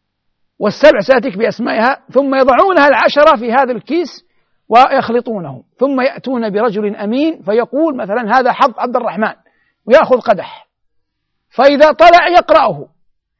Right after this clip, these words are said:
فإن كان سفيحاً أو منيحاً أو وغداً لا يأخذ شيئاً، وليتهم يقفون عند هذا الحد، لا يأخذ شيئاً وعليه قيمة شراء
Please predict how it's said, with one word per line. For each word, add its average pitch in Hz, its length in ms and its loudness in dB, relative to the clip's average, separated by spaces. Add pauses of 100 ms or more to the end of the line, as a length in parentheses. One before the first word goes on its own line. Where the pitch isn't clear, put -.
(120)
فإن 285 300 2
كان 311 300 4
سفيحاً 233 680 0 (200)
أو 262 140 4
منيحاً 262 760 -2
أو 262 140 4
وغداً 262 420 6
لا 302 240 4 (100)
يأخذ 285 240 0 (600)
شيئاً، 220 360 -2 (180)
وليتهم 214 540 -4
يقفون 185 500 -12
عند 170 240 -16
هذا 160 240 -12
الحد، - 220 -20 (1300)
لا 233 160 2
يأخذ 302 460 2
شيئاً 311 560 0
وعليه 233 960 0 (1080)
قيمة 247 540 -2
شراء 240 540 0